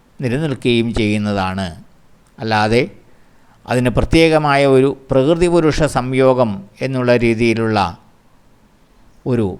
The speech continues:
പാരസ്പര്യ യോഗം കൊണ്ടൊന്നുമല്ല പ്രപഞ്ചം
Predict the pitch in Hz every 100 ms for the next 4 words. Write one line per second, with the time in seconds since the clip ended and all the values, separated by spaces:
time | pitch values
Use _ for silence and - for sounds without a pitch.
0 | - 107 120 156 - - 147 135 110 92
1 | - - - _ _ _ _ _ - _
2 | - - - - - - - - - -
3 | _ _ - - - - - 165 135 131
4 | 160 165 151 135 127 123 110 90 104 101
5 | 92 - - _ _ _ _ _ - _
6 | _ _ _ - - 120 117 117